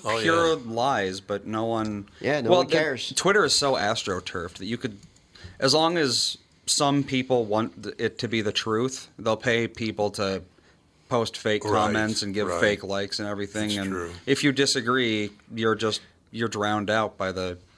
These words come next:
Speaker 2: hundreds of thousands of people
Speaker 3: Speaking
Speaker 2: who
Speaker 3: of
Speaker 2: are
Speaker 3: that, I was wa-, I saw a post the other day by the m-, mayor of Minneapolis, Jacob Frey, and I looked at all the people who liked it, and they were all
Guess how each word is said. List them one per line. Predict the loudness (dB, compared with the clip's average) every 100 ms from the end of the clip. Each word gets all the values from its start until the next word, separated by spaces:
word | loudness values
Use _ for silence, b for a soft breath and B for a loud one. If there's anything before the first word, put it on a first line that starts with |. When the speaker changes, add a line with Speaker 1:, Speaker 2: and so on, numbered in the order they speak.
| _ -8
Speaker 2:
hundreds | -2 0 0 -2
of | -4
thousands | -2 -2 -2 -6 -8
of | -6
people | 0 2
Speaker 3:
Speaking | 2 2 0
Speaker 2:
who |
Speaker 3:
of | 2
Speaker 2:
are |
Speaker 3:
that, | 2 2 0 0
I |
was | 0 -2
wa-, | -4 -4
I | -4 -2
saw | -2 0 0 0
a |
post | -2 -2 -2 -2
the | -2
other | 0
day | 0
by | 0 0 -2
the | -6 -12 -18 _ _ -14
m-, | -12 -12 -4
mayor | 0 2 0
of | -2
Minneapolis, | 0 0 0 -2 -8 -6
Jacob | -6 -6 -8
Frey, | -6 -2 -2 -4 -12 -20 B B B B
and | 0
I | 2
looked | 2 0 0 -2
at | 0
all | 0 0
the | -2
people | -4 -4
who | -4
liked | -2 -4 -4 -4
it, | -6 -8 -20 -20 -20 -20 B B B -6
and | -2
they | -2
were | -2 -4
all | -2 0 2 0 -2